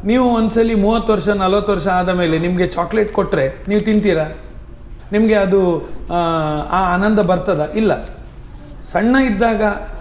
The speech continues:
ಚಾಕ್ಲೇಟಿನ ಆನಂದನೇ ಬೇರೆ, ಮಜಾನೇ ಬೇರೆ. So ಹೀಗಾಗಿ ನಾನು ಹೇಳ್ತೇನೆ, ಇಲ್ಲ, ನೀವು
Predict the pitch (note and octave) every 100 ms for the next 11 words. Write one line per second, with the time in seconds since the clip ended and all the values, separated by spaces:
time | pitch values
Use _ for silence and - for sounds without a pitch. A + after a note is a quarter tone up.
0 | - F3+ G3 G#3 G#3+ G3 F3+ F#3 F#3+ F#3
1 | A3 A#3+ C3+ F#3 D#3 A2+ - - E3 F#3+
2 | G#3+ G#3+ F3 D3+ B2 - - - - -
3 | F3 D#3+ A#3 A#3 A3 G#3 F#3 G3 G3+ G#3
4 | B3+ A#3 E3 - - - - G3 G3+ F#3
5 | F3+ F3 E3+ D#3+